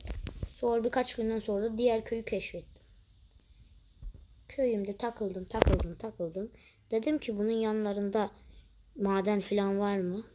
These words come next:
Maden vardı. Daha büyük, daha büyüğünü istedim. Gittim maden bulur, maden aramaya giderken bir baktım.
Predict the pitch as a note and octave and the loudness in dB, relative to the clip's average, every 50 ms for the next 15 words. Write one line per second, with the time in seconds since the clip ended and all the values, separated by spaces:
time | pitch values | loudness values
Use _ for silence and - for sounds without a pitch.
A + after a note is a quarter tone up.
0 | - - G#3+ G#3+ G#3+ A3+ A#3 A3 C#4 D4 D4 D4+ D#4 E4 E4+ D#4 C4 C4+ A#3+ G#3 | -18 -8 -2 0 2 2 2 4 4 4 4 4 4 4 2 4 2 2 4 4
1 | A3 A3+ C4 C#4 B3+ C4 C4 B3+ - C4+ C4+ E4 - - - G#3+ A3+ B3+ A#3+ A#3+ | 4 4 4 4 4 2 0 0 0 -2 -4 -4 -4 -2 0 2 2 2 2 2
2 | B3 A#3+ A#3 A#3 A#3+ B3+ C4+ C4+ - - - - E3 - G#3+ C4 - - - - | 2 2 2 0 0 0 -2 -2 -4 -6 -4 -4 0 0 0 -2 -2 -10 -14 -14
3 | _ _ _ _ - - - - - - - - - - - - - - - - | _ _ _ _ -20 -20 -20 -20 -20 -20 -20 -20 -20 -20 -20 -20 -20 -10 -6 -6
4 | A3 - - - C#4 C4+ B3+ A3+ A#3 A3 A3+ A#3 A#3 A3+ C4+ C#4 C4+ B3+ B3+ C4+ | -6 -4 0 0 2 2 2 0 0 2 2 2 2 4 4 2 4 4 4 2
5 | C#4 - - - - A#3+ A#3 A#3+ A#3+ A#3+ A#3+ A#3 B3 C#4 C#4 C4 B3 B3 A#3+ B3 | 2 -2 -6 -10 -6 -2 0 2 2 2 2 2 2 2 2 2 0 0 0 0
6 | B3+ C4 B3 A#3 C4+ C#4 C#4 C#4 D#4 D4+ D4 D#4 D4 D4 C#4 C#4 - - - - | 0 -2 2 2 2 2 2 2 0 0 0 2 4 4 4 4 2 -10 -12 -20